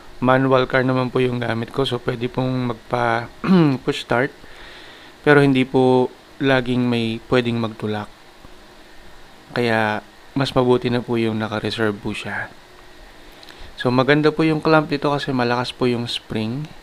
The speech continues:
Kaya kapit na kapit. Mamaya po, papakita ko sa inyo kung kaya ba nitong start yung ating Vios kahit disconnected siya sa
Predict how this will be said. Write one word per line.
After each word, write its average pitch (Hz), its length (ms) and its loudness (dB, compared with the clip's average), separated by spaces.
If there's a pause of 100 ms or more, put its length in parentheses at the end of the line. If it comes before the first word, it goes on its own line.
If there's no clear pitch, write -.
(560)
Kaya 107 280 -4
kapit 107 240 -6
na - 120 -4
kapit. - 320 -2 (2000)
Mamaya 135 400 2
po, 160 240 0 (400)
papakita 120 480 -6
ko 120 80 -6
sa 135 120 -4
inyo 135 360 2
kung 120 520 -2 (280)
kaya 123 320 4
ba 123 160 2
nitong 123 320 0
start 127 480 -2
yung 113 160 -10
ating 110 640 -6 (560)
Vios 120 880 0 (320)
kahit 117 320 -2
disconnected 120 680 -2
siya 120 280 -2
sa 104 480 -8